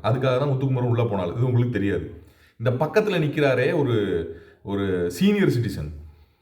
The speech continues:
அந்த சீனியர் சிட்டிசனுக்கு தெரியும், கூப்பிட்டதும் போனதும் எல்லாமே தெரியும்.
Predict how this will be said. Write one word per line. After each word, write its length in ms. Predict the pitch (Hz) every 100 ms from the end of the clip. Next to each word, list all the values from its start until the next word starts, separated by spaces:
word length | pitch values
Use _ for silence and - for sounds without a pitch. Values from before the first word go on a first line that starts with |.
| _
அந்த 180 | 107 117
சீனியர் 400 | 120 226 226 202
சிட்டிசனுக்கு 560 | 165 147 147 139 143
தெரியும், 460 | 139 139 143 - -
கூப்பிட்டதும் 760 | 156 139 120 120 165 185 165 143
போனதும் 500 | 143 143 127 139 156
எல்லாமே 360 | 127 139 147
தெரியும். 340 | 113 107 90